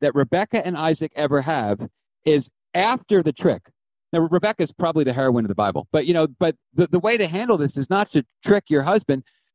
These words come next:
Have a conversation with him. Just say, "Th-, there's nothing more important for both of us than transmission, but Esau can't be the transmitter.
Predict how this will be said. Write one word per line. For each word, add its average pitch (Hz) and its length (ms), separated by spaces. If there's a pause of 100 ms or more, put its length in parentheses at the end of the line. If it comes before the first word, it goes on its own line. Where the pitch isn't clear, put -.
(120)
Have 202 160
a 220 40
conversation 220 600
with 113 140
him. 90 120 (360)
Just 196 200
say, 196 420 (360)
"Th-, 180 180
there's 180 220
nothing 214 300
more 196 160
important 180 420
for - 140
both 208 340
of 165 140
us 135 360 (200)
than 156 280
transmission, 156 800
but 143 220 (240)
Esau 214 360
can't 131 280
be 117 100
the 101 100
transmitter. 117 540